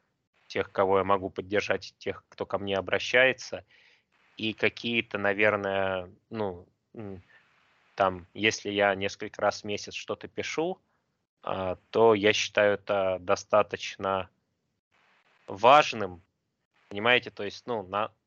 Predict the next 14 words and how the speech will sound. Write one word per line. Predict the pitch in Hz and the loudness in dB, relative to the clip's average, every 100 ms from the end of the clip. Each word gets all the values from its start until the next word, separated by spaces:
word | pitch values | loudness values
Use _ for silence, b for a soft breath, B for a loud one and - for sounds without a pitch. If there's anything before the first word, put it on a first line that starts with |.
| _ | _
на | 110 107 | -4 -2
мой | 110 101 | -2 -4
взгляд, | 92 120 160 - - _ _ _ _ _ _ _ _ _ _ - | -2 2 2 2 -10 _ _ _ _ _ _ _ _ _ _ -10
а, | 101 98 95 92 92 90 90 87 | -4 0 0 0 0 -2 -4 -8
про | 85 123 | -4 -4
какие-то | - - 123 110 107 | -2 -4 -6 -6 -6
вещи | 95 131 147 - | -4 -4 -4 -6
сейчас, | 95 101 - 110 113 - - - _ _ _ _ _ | -12 -14 -6 0 0 -2 -12 -20 _ _ _ _ _
а, | - 92 87 90 - | -12 -8 -8 -10 -6
лично | 127 143 139 - 95 | -2 -2 -2 -2 -4
мне | 104 101 90 _ _ _ _ _ _ _ _ _ _ _ _ _ _ _ _ _ _ | -2 -2 -2 _ _ _ _ _ _ _ _ _ _ _ _ _ _ _ _ _ _
просто | 120 120 - 107 98 95 90 98 - _ _ | 2 4 4 4 6 4 -2 -8 -18 _ _
стыдно | - - 113 104 101 98 90 _ _ _ _ _ _ | -18 -8 -6 -4 0 0 -2 _ _ _ _ _ _
писать, | 113 - 95 - | -8 0 0 0